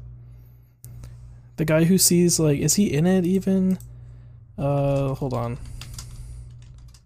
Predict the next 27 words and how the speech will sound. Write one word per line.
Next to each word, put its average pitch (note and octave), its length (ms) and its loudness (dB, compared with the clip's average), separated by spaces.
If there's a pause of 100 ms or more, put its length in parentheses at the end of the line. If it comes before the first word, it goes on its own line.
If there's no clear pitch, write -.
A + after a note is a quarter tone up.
(320)
I C#3+ 100 -2
don't C3 220 0
know B2+ 200 0
if, - 320 -12 (240)
I'm D#3 160 2
trying F3 200 2
to E3+ 40 6
think D3 220 0
of C#3 140 -4
this, - 340 -4
this B2+ 200 -6
specific - 1000 -4 (1040)
supervillain, D3+ 640 0
and D3 160 2
I'm D3 200 2
not D#3+ 160 2
even C#3+ 100 0
sure C#3+ 140 -4
if B2+ 80 -2
he's B2+ 160 -2
in B2+ 120 -2
it. D#3+ 200 0 (1300)
Let C#3+ 160 -2
me, C#3+ 560 0
let C#3+ 100 0
me C#3+ 80 0
go. C#3 260 2